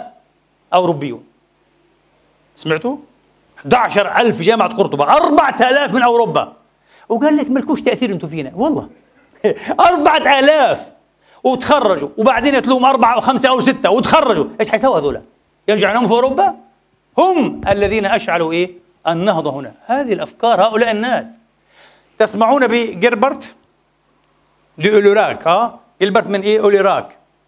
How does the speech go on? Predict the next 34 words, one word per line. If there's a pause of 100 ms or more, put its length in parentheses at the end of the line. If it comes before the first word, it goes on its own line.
(300)
سيلفستر
الثاني
يعني، (280)
البابا
سيلفستر
الثاني (380)
في
القرن
الحادي
عشر، (220)
هذا
جيلبرت
اسمه،
ها؟ (200)
من
أوريلاك. (420)
هذا
تعلم
في
قرطبة. (480)
<laughs>
قبل
أن
يصير
بابا، (760)
رجعوا
بعد
شوي
صار
البابا
سيلفستر
الثاني،
احفظوا
اسمه.